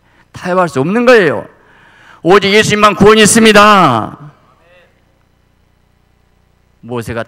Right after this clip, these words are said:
단호하게 끊었어요. 세상과 타협할 수 없다는 거예요. 빛과 어둠이 공존할 수 없다는 거예요. 어?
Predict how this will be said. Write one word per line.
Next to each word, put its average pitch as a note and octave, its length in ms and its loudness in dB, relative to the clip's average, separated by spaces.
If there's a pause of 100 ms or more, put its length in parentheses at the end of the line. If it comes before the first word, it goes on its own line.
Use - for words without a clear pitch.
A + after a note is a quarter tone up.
(140)
단호하게 C#4 760 2
끊었어요. D3+ 440 -12 (1500)
세상과 A#2 440 -12
타협할 B2+ 420 -10
수 C3+ 100 -18
없다는 - 340 -14
거예요. - 120 -18 (480)
빛과 A2+ 260 -8
어둠이 A#2 220 -8
공존할 B2+ 400 -8
수 C3 100 -12
없다는 E3+ 320 -10
거예요. D3 160 -14 (500)
어? G#2 140 -20